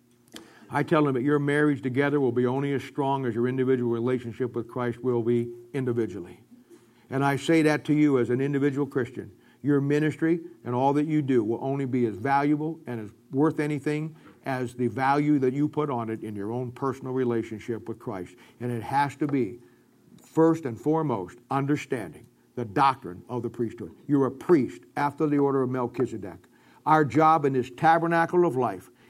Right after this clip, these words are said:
is to execute the functions of a priest, and God has given us the authority and the power through the Word of God and the Holy Spirit of God inside us to carry it out. And yes, we are homeless.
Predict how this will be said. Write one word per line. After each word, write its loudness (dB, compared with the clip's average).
is -2
to -10
execute 2
the -6
functions -4
of -6
a -4
priest, 0
and -14
God 6
has 2
given 4
us -2
the -2
authority 2
and -2
the -4
power 0
through -4
the 0
Word 2
of 4
God 0
and 0
the -6
Holy 2
Spirit -2
of -4
God -4
inside 0
us -8
to -12
carry 0
it -2
out. -6
And -6
yes, -4
we 2
are 2
homeless. -6